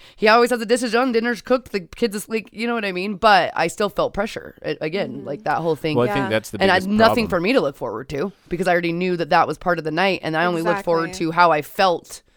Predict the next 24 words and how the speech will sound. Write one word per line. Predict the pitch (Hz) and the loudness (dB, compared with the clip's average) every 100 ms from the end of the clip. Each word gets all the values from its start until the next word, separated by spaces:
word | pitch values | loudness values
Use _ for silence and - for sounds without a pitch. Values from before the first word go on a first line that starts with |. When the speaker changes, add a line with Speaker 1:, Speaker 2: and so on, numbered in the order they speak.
| _ | _
Speaker 1:
by | - 170 | -2 -2
the | 165 | -2
end | 170 | -4
of | |
the | 156 | -4
night. | 165 185 175 175 | 0 0 0 -2
And | 160 | -4
then | 160 | -4
I | 156 | -6
was | |
gonna, | 151 160 | -6 -4
like, | 156 151 - - _ _ _ _ _ - | -4 -4 -8 -20 _ _ _ _ _ -2
I | 214 | 2
don't | 262 | 4
know. | 160 | 4
Some | - 220 | 2 0
nights | 208 214 | 0 0
I'd | |
be | 190 | -4
fine | 175 190 214 | -4 -2 -2
and | 165 | -2
be | 151 | -6
like, | 147 | -4
"Yeah, | 247 - | -4 -6